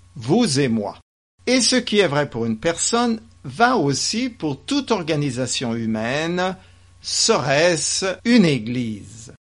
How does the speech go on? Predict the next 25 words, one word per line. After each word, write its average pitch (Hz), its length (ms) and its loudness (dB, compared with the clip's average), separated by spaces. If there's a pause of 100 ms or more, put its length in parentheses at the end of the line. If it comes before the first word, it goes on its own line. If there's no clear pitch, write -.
(140)
Certains 214 460 2
travers 196 680 2
sont 139 320 -2
peu 147 340 0
importants, 190 640 -2 (480)
tandis 240 400 2
que 185 120 0
d'autres 165 720 0 (100)
ont 185 120 0
besoin 185 420 0
d'être 123 320 -4
corrigés 190 640 -2
dans 131 160 -2
les 123 140 -4
délais 185 380 0
les 151 140 0
plus - 220 -6
brefs. 110 580 -6 (800)
C'est - 400 0
le 139 140 2
cas 185 520 0
pour 226 220 2
l'église 147 800 -2
de 190 100 4
Thyatire. 135 840 0